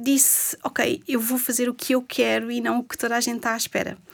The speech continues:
E inscrevi-me em hotelaria, gestão e direção hoteleira no Estoril.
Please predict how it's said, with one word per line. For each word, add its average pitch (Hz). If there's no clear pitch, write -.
E -
inscrevi-me 226
em 190
hotelaria, 214
gestão 202
e 208
direção 196
hoteleira 202
no 226
Estoril. 220